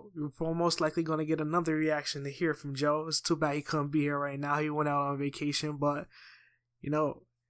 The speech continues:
just stay tuned. We'll be back. We'll be back with, uh, another reaction video, getting Joe's side of the story. But for now, stay tuned. Any more information that comes out, I'll let you know. Uh, before that, I wanna say,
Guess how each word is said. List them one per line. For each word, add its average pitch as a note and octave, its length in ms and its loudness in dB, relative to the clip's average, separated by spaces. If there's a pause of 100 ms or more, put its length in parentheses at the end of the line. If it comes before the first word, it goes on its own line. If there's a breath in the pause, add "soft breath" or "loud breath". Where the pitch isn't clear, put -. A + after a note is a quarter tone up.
(120)
just D3 200 6
stay D#3+ 180 6
tuned. F3 600 6 (180)
We'll D3 220 -2
be F3 140 4
back. D#3+ 360 2 (340)
We'll C#3+ 140 -4
be E3 120 2
back D#3+ 280 -2 (180)
with, D#3+ 180 -4
uh, D3+ 460 -4
another E3 320 4
reaction D#3 540 2
video, D3+ 380 -2
getting D3 300 -2
Joe's D3+ 300 2
side D3 200 0
of C#3 60 -10
the C#3+ 80 -2
story. D#3+ 500 0 (460 loud breath)
But C#3 320 2
for D3+ 200 -2
now, D#3 280 2
stay D#3+ 280 4
tuned. D#3+ 360 2
Any D3 180 0
more D#3+ 220 0
information D#3+ 600 -2
that D3+ 140 -6
comes D#3 300 -4
out, E3+ 260 2
I'll C3+ 60 -6
let C#3+ 280 -2
you D#3 60 -4
know. F3 360 0 (100)
Uh, D3 280 2
before D#3+ 420 2
that, F3+ 200 8
I - 20 4
wanna D3 260 0
say, D#3 500 4